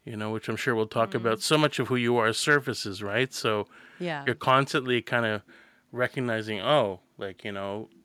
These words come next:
Speaker 1: those kinds of attitudes or, um, behaviors are still lurking in there somewhere, and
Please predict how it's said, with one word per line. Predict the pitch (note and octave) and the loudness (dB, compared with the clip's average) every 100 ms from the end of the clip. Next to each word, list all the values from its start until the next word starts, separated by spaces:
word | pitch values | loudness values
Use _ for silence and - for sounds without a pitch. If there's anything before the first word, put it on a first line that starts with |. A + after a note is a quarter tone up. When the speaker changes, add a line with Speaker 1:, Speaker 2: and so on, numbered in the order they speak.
| - | -4
Speaker 1:
those | B2 - | -4 -4
kinds | - A2 | -4 -4
of | G#2+ | -2
attitudes | G#2+ G2+ G2+ - G2+ G2+ F#2+ | 0 -2 -6 -8 -6 -6 -6
or, | G2+ G2 - - - - _ _ | -4 -4 -6 -18 -20 -20 _ _
um, | - G#2 G2 F#2+ F#2+ - _ | -10 -8 -8 -8 -12 -14 _
behaviors | A#2 G#2+ A#2 A2+ G#2+ G#2 F#2+ | -6 -2 -2 -2 -2 -4 -6
are | G#2 | -8
still | - A#2+ G#2+ | -6 -4 -2
lurking | G#2+ G#2+ B2 A2 | -4 -4 -4 -4
in | G2+ | -4
there | G2+ G2+ | -4 -6
somewhere, | - A2+ G#2 G2+ G2+ G2 | -6 -8 -6 -6 -6 -8
and | G2 | -10